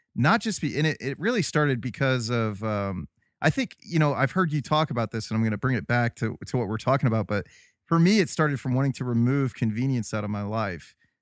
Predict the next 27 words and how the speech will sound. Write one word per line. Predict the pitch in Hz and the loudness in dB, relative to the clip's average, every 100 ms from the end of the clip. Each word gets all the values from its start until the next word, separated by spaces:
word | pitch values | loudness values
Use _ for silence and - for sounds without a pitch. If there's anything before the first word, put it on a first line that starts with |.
| _ | _
But | 120 | -2
not | 127 147 | 2 4
only | 160 151 | 4 2
can | 131 147 | 0 -2
I, | 120 | -2
like, | 113 113 104 - | -2 -4 -8 -8
you | 120 | -4
know, | 110 104 76 113 107 - | -4 -4 -10 -14 -16 -4
eat | 139 143 | -2 -2
healthier, | 104 135 156 123 | 2 2 2 2
but | 113 | 2
I | 110 | 2
can | 110 110 117 | 2 2 4
make | 131 - | 2 0
some | 113 | 0
money | 107 120 127 | 2 2 0
from | - 95 | -2 -4
it. | 92 | -2
Like, | 104 | 0
I | |
can | 110 | 2
go | 113 | 2
to | 113 | 0
a | 104 | -2
farmer's | - 120 123 107 | -2 2 2 2
market | 101 92 98 98 | 0 -2 -4 -4
or | 95 | -6